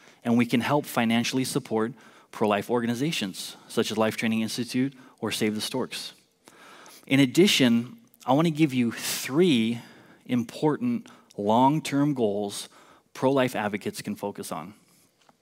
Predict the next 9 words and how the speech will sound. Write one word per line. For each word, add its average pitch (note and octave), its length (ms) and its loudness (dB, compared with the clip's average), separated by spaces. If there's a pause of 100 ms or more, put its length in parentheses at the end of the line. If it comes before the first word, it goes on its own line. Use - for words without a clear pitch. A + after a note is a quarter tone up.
(920)
The A#2+ 80 -8
first C#3 240 -2
one B2 80 4
is G2+ 100 -2
this: - 400 -4 (760)
recruit C3 440 2
more C3+ 200 0
full-time A#2 440 -2
apologists. G2 720 -6